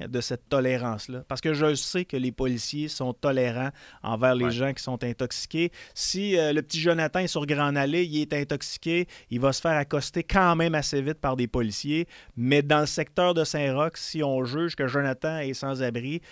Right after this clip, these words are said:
Speaker 1: ben, on va le laisser dans l'abri d'autobus en train de prendre sa bière puis, euh, fumer sa, sa petite pipe, euh, de meth sans aucun problème. Parce que le policier, et ça, c'est le maire, euh, Marchand qui nous a dit ça hier matin, le policier sait très bien que il va procéder à une opération.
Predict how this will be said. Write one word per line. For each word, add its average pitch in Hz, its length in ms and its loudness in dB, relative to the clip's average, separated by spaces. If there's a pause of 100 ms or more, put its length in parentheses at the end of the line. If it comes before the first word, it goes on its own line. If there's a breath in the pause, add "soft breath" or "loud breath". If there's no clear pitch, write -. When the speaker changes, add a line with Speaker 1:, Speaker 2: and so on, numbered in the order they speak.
(140 loud breath)
Speaker 1:
ben, 123 80 2
on 135 100 8
va 147 140 6
le 147 80 4
laisser 143 320 -2
dans 147 120 2
l'abri 131 280 2
d'autobus 131 560 -2
en 120 40 -6
train 135 140 -4
de 127 60 -8
prendre 135 260 -4
sa 127 200 -2
bière 135 340 -2
puis, 123 320 -2
euh, 110 220 2 (240 loud breath)
fumer 139 400 -2
sa, 127 280 0
sa 120 140 -4
petite - 260 -12
pipe, 151 260 -4
euh, 117 340 0 (240 loud breath)
de 127 160 4
meth 135 400 0
sans 127 320 -2
aucun 143 260 -2
problème. 131 460 0
Parce 214 180 2
que 226 80 4
le 196 80 2
policier, 160 480 0
et 160 60 -2
ça, 175 120 -4
c'est 160 120 -4
le 139 120 -2
maire, 160 340 2
euh, 131 120 2
Marchand 139 360 -2
qui - 100 -8
nous 127 160 -2
a 120 40 0
dit 117 80 -4
ça 156 160 -2
hier 139 160 2
matin, 117 340 -2
le - 340 -12
policier 190 400 2
sait 208 100 0
très 160 240 0
bien 196 200 4
que 170 260 4 (540 loud breath)
il 147 120 0
va 175 100 6
procéder 180 380 2
à 196 60 2
une 185 100 0
opération. 170 720 0